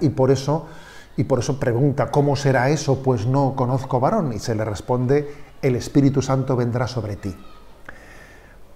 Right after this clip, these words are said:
Ciertamente Dios podía haber hecho de otra forma, podía haber llevado la encarnación de otra forma. Dios es omnipotente y tiene muchas formas, ¿no?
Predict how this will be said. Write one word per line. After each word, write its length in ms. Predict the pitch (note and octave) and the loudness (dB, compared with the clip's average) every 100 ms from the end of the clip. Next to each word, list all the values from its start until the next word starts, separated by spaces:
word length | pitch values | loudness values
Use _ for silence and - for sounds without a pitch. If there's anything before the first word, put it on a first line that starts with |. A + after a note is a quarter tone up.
| - - - - - - - | -20 -20 -20 -20 -20 -20 -2
Ciertamente 580 | - F#3 F#3+ F3 D3+ | 4 4 6 4 4
Dios 220 | C#3 D#3+ - | 6 4 4
podía 300 | D3 C#3 D3 | 2 4 4
haber 180 | C#3 | 6
hecho 540 | C#3+ C#3+ C3+ C3 B2 B2 - - - - - D#3+ - - - | 4 4 2 2 2 -2 -12 -20 -20 -20 -18 -18 -18 -18 -6
de 220 | D3+ D3 | 2 6
otra 280 | F#3 E3 C3 | 6 4 0
forma, 520 | - G#3 D#3+ G#2+ F#2+ | 2 2 2 -2 -2
podía 280 | A#2 C3 D3+ | 2 4 4
haber 180 | D3+ | 4
llevado 320 | C#3 D3 D3 D3 | 4 4 4 4
la 80 | |
encarnación 840 | C#3+ C3+ C#3+ C3+ C#3 C#3 E3+ F3+ D3+ | 2 2 0 2 0 0 0 0 0
de 100 | C3+ | 0
otra 260 | C3 A2+ | 0 -2
forma. 420 | G#2 E3 B2+ G2+ G2 - - - - - | -4 -4 -4 -6 -10 -18 -20 -20 -20 -8
Dios 160 | B2+ B2 | -6 -2
es 140 | C3+ | 0
omnipotente 760 | C#3+ C3+ C3+ B2 D3+ D#3+ A#2 G2 | 2 2 2 2 2 2 0 -4
y 60 | |
tiene 300 | G2+ C3+ C3 | -2 -2 -2
muchas 340 | B2+ D#3+ C#3+ - | 0 -2 -2 -2
formas, 420 | D#3+ E3+ A#2+ G2+ | 0 0 0 -6
¿no? 180 | E3 | -8